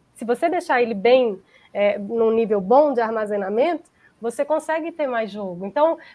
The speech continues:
com as novas tecnologias das renováveis, o jogo do Brasil, pra mim, tá dado. Você tem que descarbonizar. Você tem essa dotação de recursos extraordinários. Você já tem uma rede toda interconectada, você enche de renováveis.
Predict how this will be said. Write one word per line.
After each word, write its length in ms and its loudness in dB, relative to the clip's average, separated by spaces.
com 180 2
as 140 -2
novas 340 0
tecnologias 720 -4
das 160 -4
renováveis, 720 0
o 80 -4
jogo 220 0
do 80 -4
Brasil, 600 0
pra 160 2
mim, 400 0
tá 100 0
dado. 480 4
Você 180 0
tem 220 4
que 80 2
descarbonizar. 840 0
Você 180 -6
tem 180 4
essa 180 2
dotação 520 0
de 80 -4
recursos 440 -6
extraordinários. 760 -2
Você 100 -2
já 140 0
tem 180 0
uma 160 0
rede 300 0
toda 240 -2
interconectada, 920 -2
você 200 2
enche 260 2
de 100 -6
renováveis. 680 -4